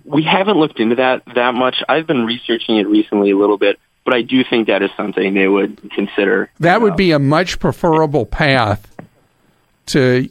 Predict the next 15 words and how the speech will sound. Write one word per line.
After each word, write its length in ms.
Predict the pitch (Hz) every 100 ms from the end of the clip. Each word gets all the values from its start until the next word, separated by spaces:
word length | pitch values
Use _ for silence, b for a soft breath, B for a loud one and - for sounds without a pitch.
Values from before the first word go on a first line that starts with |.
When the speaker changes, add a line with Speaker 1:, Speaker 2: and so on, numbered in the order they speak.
| -
Speaker 2:
you 180 | 170 160
borrowing 480 | 151 156 151 143
Speaker 1:
Okay. 80 | 131
Speaker 2:
for 100 | 131
school 380 | - - 170 143
than 140 | 127 117
taking 340 | 160 143 147
out 180 | 127 127
any 300 | 139 147 156
of 100 | 135
the 80 | 117
private 460 | - 151 123 113 -
student 380 | - 127 107 -
loans. 520 | 107 87 - 110 - _ _ _ _ _ _ _ _ _ _ _ _ _ _ _ _ - -
Speaker 1:
Okay. 400 | 151 147 104